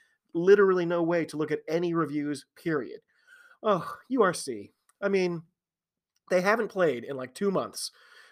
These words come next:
There was the absurd fiasco of trying to keep Omicron from getting to the U K by keeping some rugby clubs in their hotels in South Africa,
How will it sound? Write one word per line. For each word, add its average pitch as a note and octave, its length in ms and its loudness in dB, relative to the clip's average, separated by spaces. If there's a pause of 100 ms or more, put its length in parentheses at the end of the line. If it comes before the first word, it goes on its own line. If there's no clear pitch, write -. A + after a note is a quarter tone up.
There E3 100 2
was D#3 80 0
the D3+ 140 0
absurd G#3+ 500 2
fiasco D#3+ 560 -2
of C3 80 -6
trying F3 220 -4
to D#3+ 60 -6
keep E3 220 -6
Omicron D#3+ 400 -4
from C3+ 140 -12
getting D3+ 220 -4
to D3 80 -14
the C#3 100 -10
U D3 140 -2
K D3+ 240 -2
by C#3 180 -4
keeping D3 300 -8
some C#3 140 -12
rugby D3 260 -4
clubs C3+ 280 -4
in C3+ 60 -10
their B2 100 -10
hotels C#3 400 -4
in C3+ 60 -16
South C#3 220 -6
Africa, A#2+ 420 -4